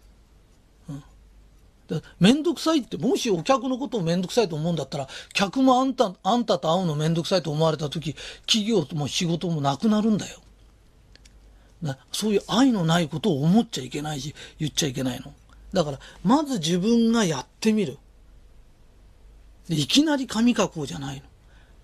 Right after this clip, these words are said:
まず自分が言ってみて。ね、だからさっきのセルフサービスのお水でもそうなんだけど、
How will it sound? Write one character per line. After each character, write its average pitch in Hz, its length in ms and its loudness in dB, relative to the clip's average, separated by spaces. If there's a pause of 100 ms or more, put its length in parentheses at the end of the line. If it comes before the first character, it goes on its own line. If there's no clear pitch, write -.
ま 269 220 4
ず 294 100 -8
自 175 200 -4
分 208 220 2
が 180 100 0
言 151 160 0
っ - 20 -6
て - 240 -2
み 233 160 2
て。 - 200 -10 (1400)
ね、 190 140 -2
だ 170 100 4
か 156 60 -6
ら 143 60 -10
さ 190 120 -2
っ 165 60 -6
き 170 80 -6
の 135 100 -6
セ 156 100 4
ル 156 100 -4
フ - 80 -10
サ 196 120 4
ー 170 60 0
ビ 160 80 -10
ス 147 80 -10
の 135 100 -8
お - 20 -8
水 143 200 -8
で 151 60 -8
も 135 120 -12
そ 147 100 -10
う 151 40 -8
な 139 80 -10
ん - 60 -12
だ - 80 -14
け - 60 -10
ど、 - 100 -10